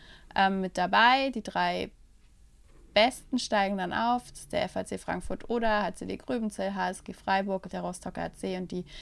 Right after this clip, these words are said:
S G null neun Kirchhoff. Und auch hier bei den Frauen wird noch eine Relegationsrunde gespielt, einmal der acht und einmal der neun Platzierten und jeweils im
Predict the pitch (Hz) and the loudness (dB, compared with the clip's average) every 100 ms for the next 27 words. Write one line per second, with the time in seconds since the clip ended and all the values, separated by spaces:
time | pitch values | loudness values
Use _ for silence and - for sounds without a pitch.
0 | - - 190 - - 185 180 175 165 170 | -14 -6 -6 -4 -4 -2 0 0 -2 -4
1 | - 311 311 269 254 - - - - - | 0 0 2 0 0 -4 -20 -20 -6 4
2 | 262 - 208 - - 262 285 302 311 320 | 6 8 6 4 -2 4 8 10 10 6
3 | - - 196 202 196 - 196 208 233 233 | -6 -4 0 0 -2 2 4 6 4 2
4 | 208 196 - 190 185 185 185 190 - 247 | 0 0 0 -2 -4 -4 -4 -4 -4 0
5 | 269 - 214 214 208 202 - 202 190 - | 0 -2 -4 -2 -2 -4 -6 -6 -4 -6
6 | 180 180 180 - 226 - - - 190 185 | -4 -4 -2 2 2 0 -6 -4 -2 -2
7 | 196 214 - 214 - 202 - 190 196 180 | 0 0 -2 -8 -6 -6 -6 -8 -6 -8
8 | 175 185 180 175 - - 175 | -6 -6 -4 -6 -8 -6 -6